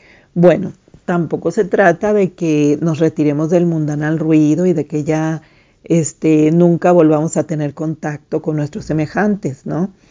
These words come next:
No es necesario, eh, vivir con pobre vida y casa retirados del mundo malvado. Pues no, o sea, podemos convivir, podemos estar, podemos darnos cuenta que el mundo,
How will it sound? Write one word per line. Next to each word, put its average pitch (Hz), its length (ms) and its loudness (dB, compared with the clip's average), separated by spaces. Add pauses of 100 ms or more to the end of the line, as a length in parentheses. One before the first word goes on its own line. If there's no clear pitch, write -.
(300)
No 165 160 0
es 170 100 4
necesario, 180 960 2
eh, 151 420 -2
vivir 160 520 2 (500)
con 160 340 0
pobre 175 400 4
vida 170 500 2
y 160 140 0
casa 185 800 -6
retirados 160 720 -2
del 156 180 0
mundo 156 440 0
malvado. 151 640 -2
Pues 139 260 -16
no, 180 360 -4
o - 40 -16
sea, - 300 -8 (400)
podemos 185 400 4
convivir, 165 580 0
podemos 160 440 -2
estar, 156 500 -6
podemos 165 600 -2 (200)
darnos 175 480 2
cuenta 170 380 0
que 147 480 0
el 180 180 4
mundo, 185 520 2